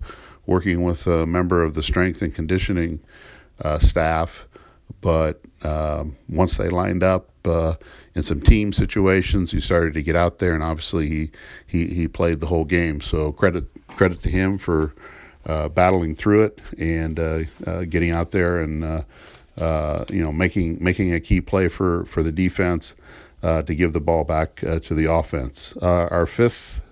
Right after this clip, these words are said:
player of note is George Karlaftis. You've heard of him, I think. He's from West <laughs> Lafayette. And, uh, he had a really nice game in the opener and comes back and,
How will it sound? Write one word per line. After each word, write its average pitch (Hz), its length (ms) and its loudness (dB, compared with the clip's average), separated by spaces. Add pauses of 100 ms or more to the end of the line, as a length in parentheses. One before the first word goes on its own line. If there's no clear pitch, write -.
(120)
player 113 340 6
of 95 140 -2
note 98 400 2
is 82 140 -2
George 92 340 2
Karlaftis. - 800 -4
You've 85 100 -4
heard 95 180 4
of 101 80 4
him, 101 160 2
I 85 80 0
think. 104 380 -2
He's 85 200 -2
from - 160 -8
West 90 260 -2
<laughs> - 0 -
Lafayette. 104 600 2 (640)
And, 85 720 0
uh, 85 400 -2 (300)
he - 60 -4
had 92 120 4
a 85 120 2
really 101 300 4
nice 98 320 2
game 104 320 2
in 92 60 -2
the 98 140 0
opener 104 500 0
and 90 260 -4
comes 95 280 0
back 95 340 0
and, 87 200 -2